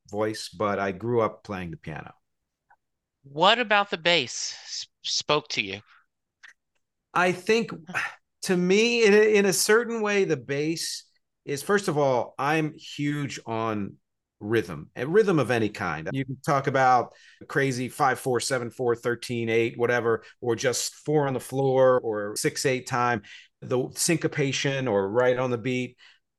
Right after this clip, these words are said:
Speaker 1: Rhythm is a huge part of me. And if there was one skill that I had early on, it wasn't singing, it wasn't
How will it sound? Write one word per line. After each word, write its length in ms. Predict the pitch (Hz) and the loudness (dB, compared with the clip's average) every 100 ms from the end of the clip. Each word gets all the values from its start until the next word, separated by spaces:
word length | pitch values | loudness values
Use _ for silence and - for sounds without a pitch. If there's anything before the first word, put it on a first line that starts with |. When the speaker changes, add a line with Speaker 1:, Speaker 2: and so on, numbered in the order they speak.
| _ 143 | _ -2
Speaker 1:
Rhythm 420 | 143 170 170 156 | 4 4 4 0
is 100 | 120 | -2
a 40 | |
huge 360 | 117 143 139 - | -6 -6 -8 -8
part 300 | - 131 135 | -6 -4 -2
of 80 | 117 | -4
me. 180 | 117 | -4
And 80 | 110 | -4
if 140 | 110 127 | -6 -4
there 80 | |
was 200 | 117 113 | -2 -2
one 440 | 104 123 151 170 165 | -2 0 2 2 0
skill 440 | - - 156 147 | -2 2 4 4
that 120 | 123 | 2
I 100 | 117 | 0
had 320 | 113 117 117 113 | -2 -4 -2 2
early 380 | 113 110 107 | 4 4 0
on, 400 | 101 98 85 80 - _ _ _ _ _ _ _ - | -2 -4 -6 -8 -20 _ _ _ _ _ _ _ -10
it 60 | |
wasn't 400 | 101 113 113 120 | -4 -2 -4 -4
singing, 540 | - - 127 123 123 113 | -2 -2 0 0 -2 -4
it 100 | 104 | 0
wasn't 360 | 110 110 113 | 0 -2 -8